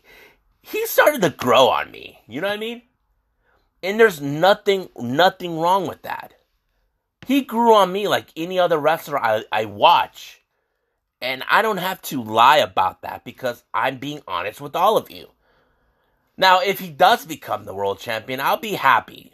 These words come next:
like a kid on Christmas. <laughs> And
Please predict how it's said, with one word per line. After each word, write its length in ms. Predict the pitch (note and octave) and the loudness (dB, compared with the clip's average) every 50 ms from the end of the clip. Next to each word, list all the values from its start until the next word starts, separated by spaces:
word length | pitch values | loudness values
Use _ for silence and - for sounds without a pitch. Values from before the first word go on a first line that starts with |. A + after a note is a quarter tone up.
| _ _ | _ _
like 280 | - G#2+ G#2+ G#2 - - | -4 -2 -2 -2 -2 -4
a 140 | G2 F2+ - _ _ _ _ _ _ _ _ _ _ - | -6 -6 -8 _ _ _ _ _ _ _ _ _ _ -10
kid 220 | - - F#3+ - | -4 0 2 4
on 200 | F3+ D3+ C3+ A#2 | 4 2 2 0
Christmas. 720 | - - - - E3 - - - - - - - - _ _ _ _ _ _ _ _ _ _ _ _ _ _ _ _ _ _ _ _ _ _ _ - | -6 -8 -2 0 0 0 -2 -4 -18 -20 -20 -20 -20 _ _ _ _ _ _ _ _ _ _ _ _ _ _ _ _ _ _ _ _ _ _ _ -8
<laughs> 160 | - - - | -6 -4 -2
And 180 | D3 A#2+ - | -2 -4 -4